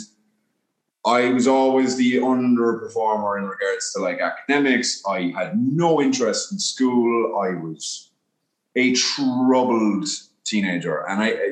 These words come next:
I would gravitate towards things that, that kinda came easily to me or that I enjoyed. And I definitely enjoyed acting, and it came easily to me in regards to, um, like, I would do a dra-, I did a drama competition.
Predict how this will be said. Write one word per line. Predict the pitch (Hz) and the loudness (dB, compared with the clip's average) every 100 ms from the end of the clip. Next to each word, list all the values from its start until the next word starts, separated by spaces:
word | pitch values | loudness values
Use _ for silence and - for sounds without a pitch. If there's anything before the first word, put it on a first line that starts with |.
| - | 0
I | 123 | 0
would | 117 117 131 | 2 2 2
gravitate | 139 135 127 127 110 | 2 2 4 2 2
towards | 120 110 110 | 0 0 0
things | 104 101 | -2 -2
that, | 98 | -4
that | 95 92 - | -4 -6 -4
kinda | 101 | -4
came | - 104 98 | -2 0 2
easily | 98 87 87 | 0 0 -4
to | 82 | -4
me | 82 - _ _ - | -10 -10 _ _ -4
or | 104 | 0
that | 107 | 2
I | 101 | 2
enjoyed. | 95 104 90 - 110 | 2 2 0 -2 0
And | 120 | 2
I | |
definitely | 113 127 127 135 | 4 2 2 2
enjoyed | 123 123 113 | 4 2 2
acting, | 110 110 107 104 | 0 0 0 0
and | 104 | -2
it | 104 | -2
came | 117 113 | 0 2
easily | 113 101 104 104 | 2 2 2 0
to | - | -2
me | 104 101 98 | -2 0 -2
in | 101 | -2
regards | 101 104 98 - - | 0 0 0 -4 -4
to, | 101 101 95 95 - _ _ _ _ _ | 0 0 0 -4 -6 _ _ _ _ _
um, | 95 95 95 92 87 87 80 - _ _ _ _ _ _ _ _ _ _ _ - | -2 0 0 0 0 -2 -2 -6 _ _ _ _ _ _ _ _ _ _ _ -4
like, | 107 | 0
I | 117 | 2
would | 120 123 | 2 2
do | 139 | 2
a | 135 | 4
dra-, | 127 131 | 2 2
I | |
did | 131 151 | 2 2
a | 117 | 2
drama | 127 123 113 | 2 2 0
competition. | 113 104 110 95 - - | 0 0 0 -2 -4 -14